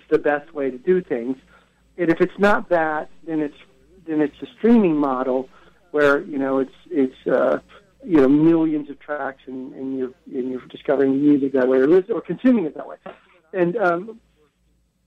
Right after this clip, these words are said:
that's their vision, uh, and I don't think that'll change. Um, our vision is different, or the people that I, I work with,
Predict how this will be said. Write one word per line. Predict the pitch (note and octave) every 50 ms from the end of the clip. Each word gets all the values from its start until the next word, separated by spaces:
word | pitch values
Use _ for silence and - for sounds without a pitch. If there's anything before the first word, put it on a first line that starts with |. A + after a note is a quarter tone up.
| _ _ _ _ _ _
that's | G3 G#3 A3+ A3+ - _ -
their | G3 G3+ G3+ F#3 E3
vision, | D3+ E3+ G3 G3+ F#3+ - - C#3 G#2+ G2 G2 G#2+ _ _ _ D#3
uh, | D3+ C#3+ C#3 C#3 C#3 C3+ C#3+ - G3
and | F#3 D#3+ D#3 D#3 D#3+
I | D#3+ E3
don't | E3 D#3+ G#3 G#3 B3 B3
think | - A#3 G#3 -
that'll | G3+ F3 D#3+ D#3+ D#3 D#3 - -
change. | F3 F3 E3+ C#3 A2+ G#2 G#2 - - - - -
Um, | D#3 C#3+ C3+ C#3 C#3+ - - _ _ -
our | G3 B3+ C4+
vision | E4+ D#4 D4 A#3+ B3+ C4+ A3
is | G#3 F#3+ E3 -
different, | - G#3 G3+ - - G#3 G3+ F3+ F#3 G#3+
or | F#3 E3+
the | E3 E3+
people | - - G#3+ G#3+ G#3+ - F3+
that | F3+ E3 D#3+
I, | D#3+ F3+ F#3+ G#3+ G#3+ - -
I | E3+ D#3+ F3 F#3+ F#3 F3 - - _
work | E3+ D3+ D3+ D3 C#3 - _ - D3 E3 D#3 - _ _ _ _
with, | D#3 C#3+ C3 C3 C#3